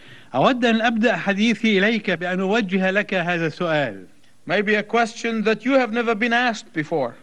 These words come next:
Speaker 1: ربما لم تسأل هذا السؤال من قبل.
Speaker 2: Do you know what is brainwashing?
Speaker 1: هل تعرف ما هو المقصود بغسيل المخ؟
Speaker 2: Do you think you are being brainwashed?
Speaker 1: هل تظن أنك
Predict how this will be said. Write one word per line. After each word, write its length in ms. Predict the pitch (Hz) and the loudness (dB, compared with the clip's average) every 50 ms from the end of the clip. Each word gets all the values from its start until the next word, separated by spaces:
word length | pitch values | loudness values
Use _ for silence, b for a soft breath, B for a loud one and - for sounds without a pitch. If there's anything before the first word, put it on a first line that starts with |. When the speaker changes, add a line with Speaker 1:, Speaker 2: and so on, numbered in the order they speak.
| - - - | -20 -10 -4
Speaker 1:
ربما 420 | 143 175 196 190 202 196 196 190 185 | -2 0 2 2 2 2 0 0 0
لم 180 | 180 185 180 | 0 -2 -2
تسأل 600 | 180 - 269 262 - 247 214 214 233 233 226 208 | 0 0 0 0 -2 -2 -2 0 0 0 0 0
هذا 300 | 185 202 220 220 190 202 | 0 0 0 0 -2 -4
السؤال 480 | 190 - - 208 190 190 208 214 202 185 | -6 -4 -4 -4 -2 0 0 0 0 -2
من 160 | 185 180 175 | -2 -4 -4
قبل. 440 | - - 196 160 127 123 113 107 92 - - - - - - - - 143 | -4 -4 -4 -4 -4 -6 -8 -8 -10 -12 -16 -20 -20 -20 -20 -20 -16 -8
Speaker 2:
Do 100 | 139 196 | -4 -2
you 100 | 254 277 | 0 2
know 160 | 302 294 277 | 2 4 4
what 160 | 269 262 247 | 4 2 2
is 140 | 254 240 196 | 0 -2 -4
brainwashing? 800 | 180 185 220 240 240 226 220 226 233 233 214 - 160 151 135 - b b b b 156 | -2 0 0 0 0 0 0 0 0 0 0 -2 -6 -10 -10 -12 b b b b -4
Speaker 1:
هل 100 | 175 180 | -4 -2
تعرف 440 | - - 262 262 269 269 262 - - | 0 0 0 0 0 0 -2 -2 0
ما 60 | 233 220 | 0 0
هو 200 | 220 240 247 226 | 2 2 0 2
المقصود 720 | 214 208 208 202 - - - - 247 254 254 247 202 175 | 2 0 0 -2 -4 -6 -4 0 2 2 2 2 0 -2
بغسيل 540 | 170 180 170 185 175 - - 240 254 247 214 | -2 0 0 0 0 0 2 2 2 4 4
المخ؟ 420 | 202 196 196 202 226 233 - - - - - b b b b b b b b b - - | 2 2 2 2 2 0 -2 -6 -18 -20 -20 b b b b b b b b b -12 -6
Speaker 2:
Do 40 | 160 | -4
you 160 | 196 208 196 | -2 -2 -2
think 320 | - - 220 226 214 - - | 0 0 0 0 -2 -2 0
you 160 | 220 233 226 | 0 2 4
are 200 | 214 208 208 202 | 4 4 2 2
being 380 | 175 165 220 226 220 214 202 160 | 0 -2 -4 -2 -2 -2 -2 0
brainwashed? 720 | 160 196 214 220 220 220 226 233 262 277 - - - - - b b b b b | 0 0 2 2 0 0 0 0 0 -2 -4 -8 -14 -20 -20 b b b b b
Speaker 1:
هل 180 | - - 165 170 | -4 -4 -2 -2
تظن 460 | - 196 185 180 247 285 285 269 269 | 0 0 2 4 4 6 6 6 4
أنك 400 | 262 180 185 185 214 233 226 - | 2 0 0 0 0 -2 0 0